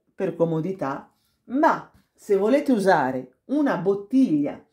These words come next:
ben pulita di vetro oppure anche di plastica, potete farlo anche con una bottiglia di vetro o di plastica. Non cambia assolutamente il risultato.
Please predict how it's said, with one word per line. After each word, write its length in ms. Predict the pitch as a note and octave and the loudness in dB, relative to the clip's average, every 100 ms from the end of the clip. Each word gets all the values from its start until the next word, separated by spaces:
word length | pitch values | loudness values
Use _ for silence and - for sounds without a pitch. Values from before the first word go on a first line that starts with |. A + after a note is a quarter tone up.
| _ _ _ _ | _ _ _ _
ben 400 | C#3+ G3+ B3 A3 | 2 2 2 -2
pulita 580 | A3 A#3+ C4+ G3+ C#3 C#3 | -2 2 2 0 -6 -8
di 160 | C#3+ | -4
vetro 600 | F3 A#3+ E3+ - B2+ - _ _ _ - | 0 0 0 -4 -14 -16 _ _ _ -2
oppure 520 | G#3 G#3+ E4 F4+ C4 | -2 0 2 4 4
anche 360 | D4 C#4+ C4 | 4 0 -2
di 100 | A3 | -4
plastica, 800 | A3+ C4+ A3 E3 - - C#3+ - _ _ _ _ | -2 0 0 -2 -10 -20 -20 -20 _ _ _ _
potete 420 | _ C4+ C4+ C4+ G4 | _ -4 0 -2 -2
farlo 460 | - A3 C#4 C4+ | 0 0 2 0
anche 280 | G#3 C4 D#4+ | 0 -2 -6
con 160 | F#3 F#3 | -6 -2
una 160 | G3 | -2
bottiglia 960 | F#3 G#3+ - F#3 G3+ A#3+ D3 C#3 A#2+ C#3+ | -2 -4 -6 -8 -2 0 2 0 -2 -6
di 120 | F#3+ | -4
vetro 580 | D#3+ E3 A#3 F3+ D#3 - | -2 -2 -2 -2 -2 -6
o 100 | - | -8
di 120 | E3 C#3+ | -6 -2
plastica. 680 | E3 D#3 D3+ - C#3 C3+ - _ _ _ - | -2 -2 -6 -12 -12 -12 -16 _ _ _ -2
Non 600 | G3+ A3 A#3 A3+ A3 A3 | 2 6 4 4 0 0
cambia 880 | B3 A#3 A#3+ C4 B3 G#3 F#3+ E3 - | 2 2 4 2 2 2 -2 -2 -6
assolutamente 920 | G#3+ - G3 F#3+ F#3+ F#3+ G3 D3+ D#3 | -10 -8 -6 -6 -6 -6 -8 -8 -8
il 60 | |
risultato. 800 | D3+ C#3+ C#3 C#3+ - - - - | -10 -8 -10 -12 -12 -14 -16 -20